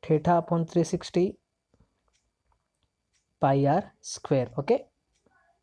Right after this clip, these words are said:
હવે theta અહીંયા સાઈઠ છે, ત્રણસો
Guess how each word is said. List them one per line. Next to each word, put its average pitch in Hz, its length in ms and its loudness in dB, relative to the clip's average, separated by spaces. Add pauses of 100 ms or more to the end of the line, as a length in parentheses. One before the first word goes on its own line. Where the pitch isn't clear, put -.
(3000)
હવે 220 300 4
theta 190 240 2
અહીંયા 185 300 2
સાઈઠ 175 360 2
છે, - 140 0 (2000)
ત્રણસો 160 320 2